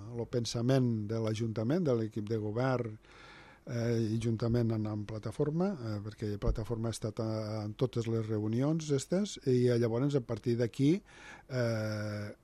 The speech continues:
iniciarem, iniciarem unes, unes negociacions i unes converses, però jo voldria que la gent del poble deixa clar una cosa, i que en-, a, a, encara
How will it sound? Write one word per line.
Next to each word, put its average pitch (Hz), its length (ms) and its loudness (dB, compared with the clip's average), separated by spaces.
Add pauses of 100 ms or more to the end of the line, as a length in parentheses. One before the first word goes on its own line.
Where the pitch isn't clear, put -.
(140)
iniciarem, 135 640 6 (340)
iniciarem 120 720 4
unes, 110 460 -2
unes 107 420 -4
negociacions 110 640 0
i - 20 4
unes 113 220 0
converses, 135 640 -2 (800)
però 139 600 6
jo 131 220 0
voldria 143 400 2
que 156 160 2
la 123 100 4
gent 123 300 0
del 113 380 2 (100)
poble 131 640 6
deixa 123 320 0
clar 135 320 0
una 156 280 0
cosa, 127 380 2 (160)
i 107 400 0
que 110 140 -6 (160)
en-, 110 380 -4
a, 123 160 -6 (340)
a, 135 80 0
encara 156 380 8